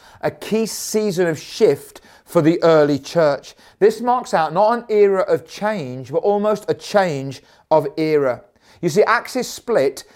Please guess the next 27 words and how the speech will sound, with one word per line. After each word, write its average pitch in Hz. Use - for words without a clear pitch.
um, 147
not 226
just 262
into 208
chapters 170
in 156
our 160
Bible, 127
but 156
actually 208
if 131
you 160
look 196
at 247
the 185
whole 175
of 143
the 151
book 139
of 143
Acts, 123
there's 147
almost 226
like 156
different 185
seasons 165
or 156